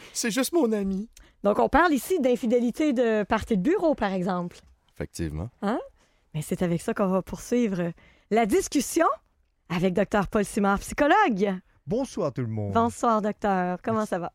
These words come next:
Speaker 3: Ça va. Merci pour
Speaker 2: <laughs>
Speaker 3: l'invitation.
Speaker 2: Mais merci à, merci à toi, Tabarouette. C'est toujours un plaisir. Et, euh, ceux qui ont manqué la Sexploratrice, euh, en conférence avec, euh, le psy,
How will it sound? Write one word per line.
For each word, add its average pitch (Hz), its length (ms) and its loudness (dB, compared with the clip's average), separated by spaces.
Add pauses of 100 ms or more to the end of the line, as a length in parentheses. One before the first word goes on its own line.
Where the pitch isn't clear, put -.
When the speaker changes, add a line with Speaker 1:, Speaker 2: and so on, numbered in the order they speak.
(160)
Speaker 3:
Ça 196 180 -6
va. 156 280 -4
Merci 196 260 -4
pour - 80 -2
Speaker 2:
<laughs> - 0 -
Speaker 3:
l'invitation. 139 760 -6 (320)
Speaker 2:
Mais 202 160 0
merci 196 260 -2
à, 185 240 0
merci 180 240 -2
à 240 100 2
toi, 262 260 2 (120)
Tabarouette. 226 460 0
C'est - 160 -4
toujours 339 260 4
un 302 80 6
plaisir. 240 360 2 (880)
Et, 247 280 6
euh, 247 200 6
ceux 294 140 -2
qui 370 120 2
ont 339 60 6
manqué 339 380 2
la 330 160 2
Sexploratrice, 330 880 0
euh, 262 500 6
en 247 460 4
conférence 262 640 2
avec, 233 380 -2
euh, 226 160 2
le 220 100 2
psy, 320 340 -2